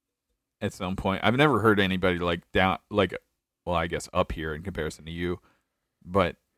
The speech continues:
I've never heard anybody up here say that, like, just without joking about it, you know?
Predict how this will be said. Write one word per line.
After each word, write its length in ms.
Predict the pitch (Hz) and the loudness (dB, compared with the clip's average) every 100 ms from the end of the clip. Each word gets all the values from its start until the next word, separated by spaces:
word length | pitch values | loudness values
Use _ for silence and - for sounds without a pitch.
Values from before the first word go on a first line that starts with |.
| - | -4
I've 120 | 104 | 2
never 200 | 113 107 | 2 4
heard 140 | 101 98 | 4 4
anybody 400 | 90 87 87 90 | 2 0 0 0
up 140 | 85 | -2
here 160 | - 85 | -2 -4
say 260 | - 85 82 | -4 -6 -4
that, 240 | 78 78 _ | -4 -6 _
like, 320 | 90 85 76 - | -6 -6 -6 -10
just 280 | - 92 - _ _ _ _ | -4 -4 -6 _ _ _ _
without 460 | 104 98 95 87 - _ _ _ _ | -2 4 6 6 2 _ _ _ _
joking 420 | - 98 87 85 | 0 2 0 -6
about 240 | 85 78 76 | -4 -4 -4
it, 140 | 76 _ _ _ _ _ _ - | -6 _ _ _ _ _ _ -10
you 80 | 85 | -6
know? 260 | 87 85 | -6 -6